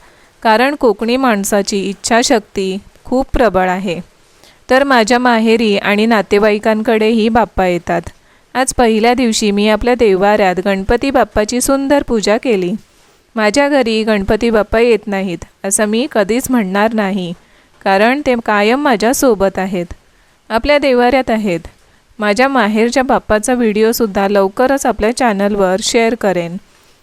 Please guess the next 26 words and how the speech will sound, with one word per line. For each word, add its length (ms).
तर 140
सकाळी 500
लवकर 360
उठून 380
घराची 400
स्वच्छता 600
करून 380
देव्हारासुद्धा 840
स्वच्छ 360
केला. 300
हल्लीच 580
श्रावणातील 600
शेवटच्या 520
गुरुवारी 640
देव्हाऱ्याची 600
साफसफाई 640
केली 300
होती, 380
पण 240
तरीही 460
पुन्हा 480
केली. 300
देवी 280
देवतांना 500
स्वच्छ 340
केले, 360